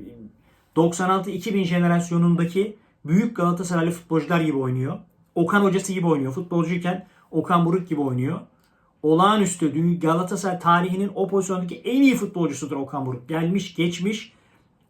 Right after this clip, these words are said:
kendi pozisyonunun en iyi futbolcusudur. Onun hiç kimse yanına bile yaklaşamaz futbolcu olarak. Ama maalesef gelinen noktada artık delirtmek üzere hepimizi.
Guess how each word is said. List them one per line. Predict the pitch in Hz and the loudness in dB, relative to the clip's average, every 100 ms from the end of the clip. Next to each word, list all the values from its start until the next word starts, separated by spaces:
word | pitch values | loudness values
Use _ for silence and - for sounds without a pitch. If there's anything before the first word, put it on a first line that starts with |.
| - | -12
kendi | - 175 196 214 | 0 2 2 0
pozisyonunun | 190 190 185 190 190 208 - | 0 0 -2 -2 0 -2 -2
en | 190 202 | 0 2
iyi | 220 214 | 4 2
futbolcusudur. | 180 - 151 127 - 127 127 - | 0 -2 -4 -4 -8 -10 -10 -2
Onun | 175 208 | 0 2
hiç | 175 - | 0 -2
kimse | 214 208 | -6 -2
yanına | 180 196 | 0 0
bile | 185 | 0
yaklaşamaz | 160 - 151 135 127 | -2 -6 -10 -10 -12
futbolcu | - 143 127 139 | -6 -6 -4 -6
olarak. | 143 - - _ _ _ _ - | -6 -8 -14 _ _ _ _ -4
Ama | 131 165 180 | 2 2 2
maalesef | 143 170 165 - 165 - - 120 | 2 2 2 0 -2 -4 -14 -4
gelinen | 139 143 160 156 | -2 0 0 0
noktada | 147 - 151 | -2 -4 -2
artık | 151 143 165 127 | -2 -2 -6 -2
delirtmek | 151 151 165 185 165 | 0 2 0 -4 -2
üzere | 147 165 143 | -2 -2 -4
hepimizi. | 127 123 117 185 | -6 -8 -6 -8